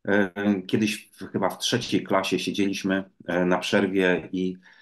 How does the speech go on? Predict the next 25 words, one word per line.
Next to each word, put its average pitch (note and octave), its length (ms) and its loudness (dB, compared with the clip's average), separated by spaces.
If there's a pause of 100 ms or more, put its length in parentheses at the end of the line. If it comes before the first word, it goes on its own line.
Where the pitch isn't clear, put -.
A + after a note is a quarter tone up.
(100)
zastanawialiśmy G#2+ 680 2
się, - 80 -6
że G2+ 100 -2
w G#2 40 -2
ogóle G#2+ 200 0
się G#2+ 100 -2
nie G#2 80 4
znamy G2+ 200 -4
na F#2+ 100 -2
muzyce, D#2+ 340 -4
że F2+ 80 -2
jakbyśmy G2+ 280 0
chcieli G#2+ 260 2
pójść, A2 360 2
nie B2 100 4
wiem, D#2+ 220 0 (420)
e, G2 280 2 (300)
zupełnie C#3 340 6
nieprzypa-, C3+ 520 4
n-, C3 400 4
n-, C3 240 2
n-, B2+ 460 -4
niemożliwa C3+ 520 4
sytuacja, F#2+ 520 -2
że, G2+ 240 -2